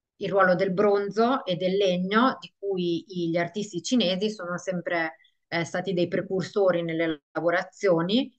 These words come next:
e che hanno svolto dei ruoli molto importanti a partire sia dall'era arcaica che anche comunque in,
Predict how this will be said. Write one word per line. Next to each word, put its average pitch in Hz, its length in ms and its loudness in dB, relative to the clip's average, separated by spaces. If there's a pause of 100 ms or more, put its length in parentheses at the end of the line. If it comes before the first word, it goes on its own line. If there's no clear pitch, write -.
(220)
e 190 140 -6
che 185 360 2
hanno 170 420 0
svolto 180 340 0
dei 165 160 -2
ruoli 170 480 0
molto 185 240 -10
importanti 202 680 4
a 196 80 4
partire 175 400 0
sia 180 240 2
dall'era 156 880 0
arcaica 165 720 4
che 185 160 0
anche 131 380 -4
comunque 175 480 2
in, 156 240 -2